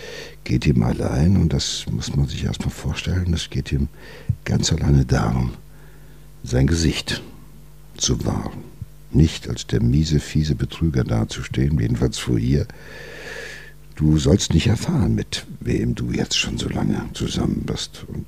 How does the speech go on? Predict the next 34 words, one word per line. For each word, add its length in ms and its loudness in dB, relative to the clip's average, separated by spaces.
die 120 0
Neue 340 6
soll 220 2
auch 200 0
nicht 200 2
erfahren 420 6
von 180 -6
den 160 4
Lügengeschichten, 1000 2
die 220 -6
ich 140 -6
hier 140 -2
bis 220 -4
dahin 420 -2
aufgetischt 680 -4
habe. 240 -2
Ich 100 -8
glaube, 320 -4
das 180 -6
ist 120 -2
ja 80 4
ein 80 2
manipulativer 960 2
Mensch, 440 4
der 200 -2
halt 200 -6
natürlich 340 -2
schon 200 0
längst 300 2
mit 300 -4
Margareta 1000 0
R. 60 2
aus 280 0
Prag 400 2